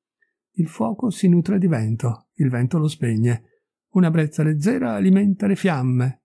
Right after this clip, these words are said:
se troppo impetuosa la spegne. Quindi bando all'ebbrezza, oppure essa sia tale da toglierti ogni pensiero. Qualsiasi via di mezzo è pericolosa. Ho portato a termine questo lavoro.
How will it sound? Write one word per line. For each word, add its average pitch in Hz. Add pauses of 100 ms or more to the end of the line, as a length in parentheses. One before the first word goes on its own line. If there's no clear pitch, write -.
se -
troppo 143
impetuosa 151
la 202
spegne. 113 (520)
Quindi 233
bando 135
all'ebbrezza, 131 (440)
oppure 160
essa 147
sia 147
tale 220
da 170
toglierti 143
ogni 170
pensiero. 120 (500)
Qualsiasi 208
via 214
di 202
mezzo 120
è 120
pericolosa. 123 (1200)
Ho 160
portato 151
a 151
termine 226
questo 208
lavoro. 110